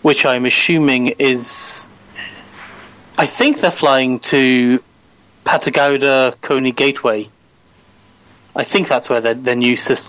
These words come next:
their new base is. Uh, yes. And they're basically, they're flying around, visiting all their,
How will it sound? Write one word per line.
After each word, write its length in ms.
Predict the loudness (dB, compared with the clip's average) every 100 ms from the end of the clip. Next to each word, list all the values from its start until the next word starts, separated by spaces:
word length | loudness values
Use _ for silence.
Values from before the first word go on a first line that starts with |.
| -4
their 120 | -2
new 220 | 0 0 0
base 300 | 0 0 0
is. 360 | 0 -2 -14 -20 _ -20 -20 -20 -20 -20 -20 -8 0
Uh, 160 | 0 0
yes. 380 | -2 -2 -10 -18 -20 _ _ -20 -20 -4
And 580 | 0 0 0 0 -2 -2
they're 120 | -2 -2
basically, 400 | -2 -2 -2 0
they're 140 | -2
flying 340 | 0 0 2
around, 300 | 0 0 -2
visiting 360 | -4 -6 -4 0
all 100 | 2
their, 260 | 2 0